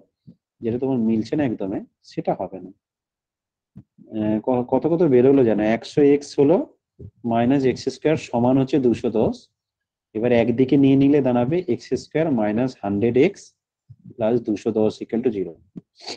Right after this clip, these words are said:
এই দুশো দশকে এমন ভাবে ভাঙতে পারছি না। কত দিয়ে ভাঙবো আমি, যাতে একশো যোগ করে আসে? সাতানব্বই তিন করলে,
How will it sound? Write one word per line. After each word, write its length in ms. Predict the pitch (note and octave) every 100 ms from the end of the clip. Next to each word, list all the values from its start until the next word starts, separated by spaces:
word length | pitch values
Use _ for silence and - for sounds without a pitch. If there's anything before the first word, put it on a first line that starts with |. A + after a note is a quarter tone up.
| - _ _
এই 80 | G2+
দুশো 280 | G2 - D3
দশকে 300 | C#3 C#3+ - F3
এমন 140 | C3 C3+ B2+
ভাবে 160 | C3+ B2+
ভাঙতে 240 | G#2+ G2+ A#2
পারছি 280 | A#2 - - F3 - _ _ -
না। 220 | A2+ A2 F2+ _ _ _ _ - _ _ _ _ _
কত 140 | C#3 F3+ F#3
দিয়ে 140 | E3 G#2+
ভাঙবো 240 | F#2+ F#2
আমি, 180 | F#2 A2 F3+ _ _ _ _ _ - G#2
যাতে 180 | G#2 A#2+ A2
একশো 220 | - -
যোগ 200 | A#2+ B2 B2
করে 160 | C3 B2 A#2
আসে? 180 | - D3+ - _ _ _ _ _ - - _ _ _ _ _ _ _ _ _ _ _ _ - _ _ _ - _ _ - _ -
সাতানব্বই 560 | - A#2 D3 E3 D#3+ F3 E3+
তিন 120 | D#3+ D#3+
করলে, 220 | D#3+ D#3+